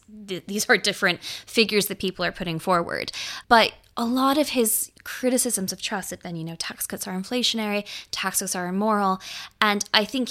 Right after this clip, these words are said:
he just assumes that people will completely see the differences between, between his temporary tax cut and long-term day-to-day spending that isn't being costed because we're having these tax cuts. And, you know,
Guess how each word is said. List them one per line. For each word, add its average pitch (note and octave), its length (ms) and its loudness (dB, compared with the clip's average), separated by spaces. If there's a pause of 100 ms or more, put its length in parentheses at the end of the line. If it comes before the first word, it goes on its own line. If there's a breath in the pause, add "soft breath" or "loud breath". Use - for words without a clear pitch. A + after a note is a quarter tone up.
(120)
he - 240 -4
just A3 240 0
assumes F#3+ 760 0
that - 280 -2
people F#3+ 280 -6
will F3+ 180 -6
completely G#3 640 -4
see - 140 -4
the E3+ 100 -8
differences E3+ 440 -6
between, - 320 -10 (120)
between F3 400 -6 (200 loud breath)
his F#3+ 200 -4
temporary F3 460 -2
tax E3+ 320 -4
cut - 280 -6 (260 loud breath)
and F3+ 280 0
long-term F#3+ 720 0 (340 loud breath)
day-to-day F3+ 720 2
spending E3+ 640 -4
that E3 240 -6
isn't F#3 300 -4
being F3 240 -6
costed F3 420 -6
because - 300 -6
we're F3+ 60 -10
having E3+ 280 -6
these E3 140 -6
tax - 280 -2
cuts. - 300 -8 (600 loud breath)
And, D4 220 2 (140)
you D4+ 80 0
know, D#4 100 2